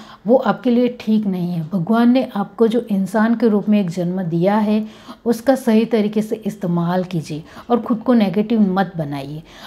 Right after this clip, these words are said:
आपके लिए ये भी कहना चाहती हूँ कि आपके एक, अ,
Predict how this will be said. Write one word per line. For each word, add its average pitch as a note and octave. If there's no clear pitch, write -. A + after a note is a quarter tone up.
आपके A3+
लिए C4+
ये A3
भी A#3
कहना A3
चाहती G#3+
हूँ A3
कि G#3
आपके A#3
एक, A3+
अ, F#3+